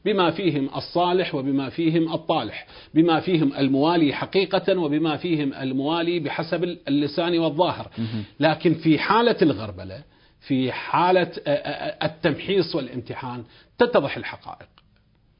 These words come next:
Speaker 1: كل يدعي كما يقول الشاعر: "كل يدعي وصلا بليلى وليلى لا تقر لهم بذاك، فإذا اشتبكت دموع في جفون تبين من بكى ممن تباكى".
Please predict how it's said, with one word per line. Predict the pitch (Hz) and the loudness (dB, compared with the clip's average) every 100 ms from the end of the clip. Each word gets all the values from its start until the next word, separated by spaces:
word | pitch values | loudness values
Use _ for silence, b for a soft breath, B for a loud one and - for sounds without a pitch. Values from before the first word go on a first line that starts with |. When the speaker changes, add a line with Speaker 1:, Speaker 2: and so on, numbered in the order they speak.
| _ - | _ 2
Speaker 1:
كل | 240 185 156 | 2 4 2
يدعي | 127 123 139 120 | 2 0 -4 -2
كما | 147 127 | -4 -2
يقول | 117 110 110 | -4 -8 -10
الشاعر: | 101 127 107 | -8 -8 -10
"كل | 101 160 123 113 | -4 -2 0 -4
يدعي | 110 117 101 117 | -8 -8 -8 -8
وصلا | 135 - 110 | -10 -10 -12
بليلى | 107 135 160 185 - | -10 -6 -4 -4 -6
وليلى | 190 180 147 131 | -8 -6 -6 -6
لا | 151 | -6
تقر | 147 147 160 131 120 | -6 -8 -8 -8 -6
لهم | 147 165 | -4 -2
بذاك، | 143 123 107 107 - - | -2 -6 -8 -12 -16 -10
فإذا | 139 135 | -10 -8
اشتبكت | 127 - 147 120 120 - - B B B B - | -10 -6 -6 -6 -12 -14 -20 B B B B -2
دموع | 139 156 143 117 117 | 4 6 4 0 -2
في | 156 131 | 0 2
جفون | 123 - 165 170 165 | 0 -2 0 0 -2
تبين | 135 165 147 127 127 | 0 2 2 0 -6
من | 127 131 | -4 -2
بكى | 175 196 196 | -2 -2 0
ممن | 165 196 202 202 220 220 - _ b b b - | 0 0 0 2 2 -2 -12 _ b b b 0
تباكى". | 143 127 98 - | 0 0 -4 -12